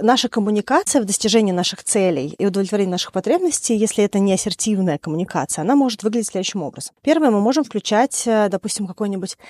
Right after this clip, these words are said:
детское или протестное поведение, чтобы получить желаемое. Допустим, капризничать, говорить: «Я это делать не буду»,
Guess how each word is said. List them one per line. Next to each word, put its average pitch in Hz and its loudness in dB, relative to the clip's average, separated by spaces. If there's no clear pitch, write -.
детское 208 2
или 214 2
протестное 196 -2
поведение, 147 -2
чтобы 220 2
получить - -8
желаемое. 151 0
Допустим, 175 -8
капризничать, 262 2
говорить: 190 0
«Я 190 2
это - -10
делать 165 -4
не 180 -4
буду», 277 2